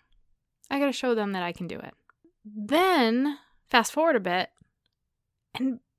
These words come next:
I ended up not continuing at the rate that I wanted to in basketball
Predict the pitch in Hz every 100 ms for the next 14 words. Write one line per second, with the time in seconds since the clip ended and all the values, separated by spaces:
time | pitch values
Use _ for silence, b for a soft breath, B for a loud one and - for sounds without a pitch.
0 | _ - 277 294 285 294 254 _ _ _
1 | _ _ 240 240 254 262 - _ - -
2 | 262 233 - 247 233 208 202 202 - 208
3 | 208 208 208 202 190 190 185 185 202 196
4 | 226 277 - - -